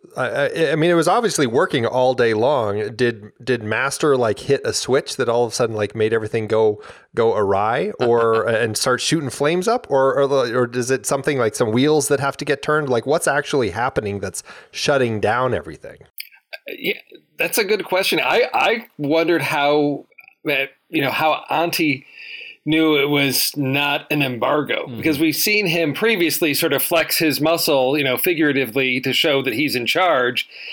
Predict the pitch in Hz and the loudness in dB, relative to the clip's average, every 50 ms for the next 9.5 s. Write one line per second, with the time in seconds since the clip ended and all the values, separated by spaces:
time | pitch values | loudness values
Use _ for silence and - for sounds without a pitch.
0 | - - - - 139 127 - 165 170 233 349 381 202 160 156 147 147 131 143 156 | -14 -10 -6 -6 -4 -2 -2 -2 0 2 2 2 2 2 2 2 2 2 0 -2
1 | 156 - - - 185 170 160 156 147 - - - - - - - - _ - - | -2 -2 -2 0 0 0 0 0 0 -2 -4 -4 -6 -12 -18 -18 -14 _ -2 0
2 | 156 170 180 - - 208 196 185 185 180 185 190 190 - _ _ - - 156 143 | 2 2 2 0 0 2 2 4 4 4 4 2 0 -6 _ _ -6 -4 0 0
3 | 156 160 170 151 143 139 151 147 - 151 139 123 113 - 185 185 180 170 180 170 | 2 2 2 0 0 0 0 0 0 0 -2 -2 -2 0 0 0 2 2 0 2
4 | 170 175 170 175 170 170 160 151 147 - 120 117 117 110 - 135 131 - 131 113 | 2 2 2 4 2 2 2 0 0 -2 -2 -4 -2 0 0 0 0 0 -2 -2
5 | 95 147 156 165 165 147 - 175 156 131 135 - - - - - - - - - | 0 2 2 2 2 0 0 0 0 2 0 -2 -2 -8 -20 -18 -18 -14 -6 -6
6 | 131 123 180 165 107 110 139 143 156 165 160 - 160 147 135 - - 160 151 147 | -4 -2 -2 -4 -2 -2 0 0 0 0 0 0 0 0 0 0 0 0 2 4
7 | 143 135 123 - - 160 139 117 127 117 - - 160 170 180 190 180 147 127 117 | 4 2 2 2 0 0 0 0 -2 -4 -2 -2 0 2 2 4 4 4 2 2
8 | 113 117 123 123 - - - - - - 120 131 131 - - 147 139 131 131 127 | 2 0 -2 -4 -10 -20 -20 -16 -8 -4 -4 -4 -2 0 0 2 2 0 -2 -6
9 | - - 139 120 113 110 110 110 - | -6 -4 -2 0 2 2 0 0 -2